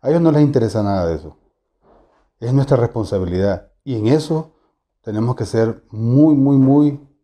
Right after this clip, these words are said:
eh, perseverantes en, eh, establecer las pautas para cuidar nuestra salud. Sí, tenemos que seguir evitando las conglomerados, aunque estemos vacunados. No nos confiemos.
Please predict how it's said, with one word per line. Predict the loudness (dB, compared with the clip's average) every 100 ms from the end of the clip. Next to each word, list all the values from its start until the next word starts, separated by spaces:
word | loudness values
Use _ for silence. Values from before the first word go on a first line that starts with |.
| _ _ _ _ -10
eh, | -6 -4 -4 -4 -6 -10 -12 _
perseverantes | -8 -4 -2 2 2 2 0 -2 -4 -14 _ _ _
en, | -6 2 4 4 2 -6 _ _ _ _ _ -10
eh, | -4 -2 -2 -4
establecer | -4 -6 -4 -2
las | -2
pautas | 0 0 0 -6
para | -6 -6
cuidar | -6 -6
nuestra | -6 -8
salud. | -10 -8 -10 -12 _ _ _ _ _ _ _
Sí, | _ -4 -2
tenemos | 0 0 0
que | -2
seguir | 0 2
evitando | 2 0 -2 0 0
las | -2
conglomerados, | -4 -4 -2 -2 -2 -2 -2 -6 _ _ _
aunque | -8 -6
estemos | 0 0 0
vacunados. | -2 -2 0 -2 -6 -12 _ _ _ _ _ _ -4
No | -2
nos | 0
confiemos. | 0 0 0 0 -2 -8